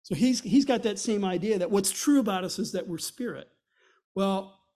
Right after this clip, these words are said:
society and even George Lucas himself have progressed since then to a more enlightened state that we are today. And I think the danger for us today is not us thinking that the body is yucky and we'll just get rid of it and we're really, you know, spiritual beings. There's probably some parts of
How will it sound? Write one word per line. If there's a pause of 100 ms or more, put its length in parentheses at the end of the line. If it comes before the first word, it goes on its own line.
(420)
society
and
even
George
Lucas
himself
have
progressed
since
then
to
a
more
enlightened
state
that
we
are
today.
And
I
think
the
danger
for
us
today
is
not
us
thinking (680)
that
the
body
is
yucky
and
we'll
just
get
rid
of
it
and
we're
really,
you
know,
spiritual
beings.
There's
probably
some
parts
of